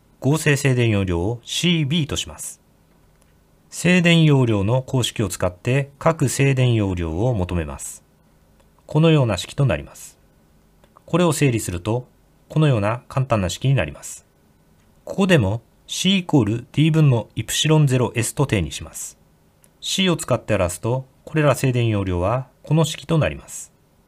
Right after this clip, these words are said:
この三種類の誘電体は、並列接続の状態になっています。コンデンサの並列接続した場合の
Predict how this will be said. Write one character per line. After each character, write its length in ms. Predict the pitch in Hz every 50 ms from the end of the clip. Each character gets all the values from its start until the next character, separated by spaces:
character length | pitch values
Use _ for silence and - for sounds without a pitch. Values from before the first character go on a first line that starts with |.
| _ _ _ _ _ _ _ _ _
こ 120 | _ - 196
の 100 | 208 180
三 260 | - - 180 196 202
種 160 | - - 196
類 160 | 190 190 147
の 240 | 110 101 107 120 123 113
誘 160 | 113 127 143
電 200 | 139 143 135 135
体 180 | - 113 98
は、 220 | 87 82 92 117 - _ _ _ _ _ _ _ _ _ _ _ _ _ _ -
並 160 | 147 165 180
列 200 | 175 170 170 -
接 260 | - - 147 139 -
続 160 | 165 - - 113
の 120 | 104 98
状 140 | 90 98 92
態 160 | - 98 113
に 60 | 131
な 80 | 110 80
っ 60 | -
て 80 | - 82
い 40 |
ま 120 | 73 69 65
す。 180 | - - - - _ _ _ _ _ _ _ _ _ _ _ _ _ _ _ _
コ 140 | - - 175
ン 120 | 190 196
デ 100 | 180 185
ン 80 | 175 156
サ 140 | - 127 107
の 240 | 107 117 127 127 - _ _ _ -
並 220 | 147 170 180 180
列 220 | 175 170 170 170
接 180 | - - - 151
続 240 | 143 147 143 131 -
し 80 | -
た 100 | - 127
場 140 | 110 110 104
合 60 | 101 92
の 300 | 85 90 101 113 113